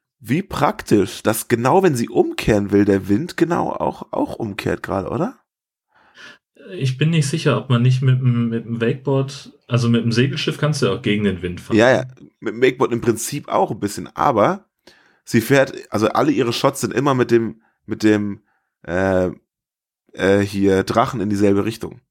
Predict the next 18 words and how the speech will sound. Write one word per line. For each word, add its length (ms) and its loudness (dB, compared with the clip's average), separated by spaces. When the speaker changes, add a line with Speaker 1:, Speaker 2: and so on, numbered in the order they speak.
Speaker 2:
Okay, 380 0
ach 120 -8
so. 460 -2
Speaker 1:
Und 420 -2
dann 240 4
hab 120 0
ich 80 0
noch 160 2
gewundert, 540 -2
warum 340 0
sie 220 -2
nicht 180 2
von 120 0
dieser 220 4
riesigen 440 0
Welle 180 4
erfasst 460 -4
wird. 280 -10